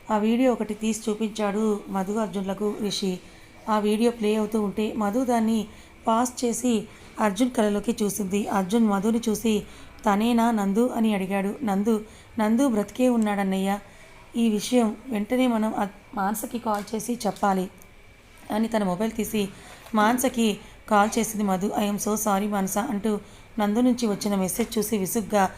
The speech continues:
ఫోన్ స్విచ్ ఆఫ్ చేసేసింది మానస. "The person you are calling has switched off his phone" అంటూ వస్తోంది. అది విని మధు ఫోన్ టేబుల్ మీద పెట్టి, "అన్నయ్య, మానస ఫోన్ స్విచ్ ఆఫ్ వస్తోంది, ఇప్పుడు ఏం చేయను?" అంటూ తల పట్టుకుంది. "పోనీ స్నిగ్ధకు కాల్ చేయి, తనని వెళ్ళి మానసను ఒకసారి మీట్ అవ్వను" అన్నాడు రిషి.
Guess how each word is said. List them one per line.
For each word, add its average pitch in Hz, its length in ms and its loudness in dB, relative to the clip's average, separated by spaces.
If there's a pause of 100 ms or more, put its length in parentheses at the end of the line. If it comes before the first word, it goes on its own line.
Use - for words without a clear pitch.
(300)
ఫోన్ 247 180 4
స్విచ్ 240 260 -2
ఆఫ్ 233 180 0
చేసేసింది 202 580 -2
మానస. 185 320 0 (540)
"The 226 80 0
person 220 360 0
you 240 120 2
are 208 140 0
calling 202 440 0
has 196 240 2
switched - 280 -4
off 233 160 2
his 220 160 -4
phone" 196 260 -2 (400)
అంటూ 214 220 2
వస్తోంది. 196 480 2 (440)
అది 214 160 2
విని 202 360 2 (380)
మధు 226 380 2 (100)
ఫోన్ 233 220 2
టేబుల్ 214 220 2
మీద 220 180 0
పెట్టి, 214 400 2
"అన్నయ్య, 208 280 0
మానస 202 320 0
ఫోన్ 233 160 2
స్విచ్ 208 220 -4
ఆఫ్ 202 100 -2
వస్తోంది, 190 360 0
ఇప్పుడు 220 300 -2
ఏం 208 120 0 (100)
చేయను?" 214 240 0
అంటూ 190 320 0 (400)
తల 202 120 4
పట్టుకుంది. 202 460 -2
"పోనీ 208 240 -2
స్నిగ్ధకు 220 400 -4
కాల్ 208 160 2 (100)
చేయి, 202 100 0 (380)
తనని 240 200 4
వెళ్ళి 214 300 2
మానసను 208 380 0
ఒకసారి 208 240 -2
మీట్ 196 240 -4
అవ్వను" 190 360 0
అన్నాడు 190 300 0
రిషి. 190 360 -4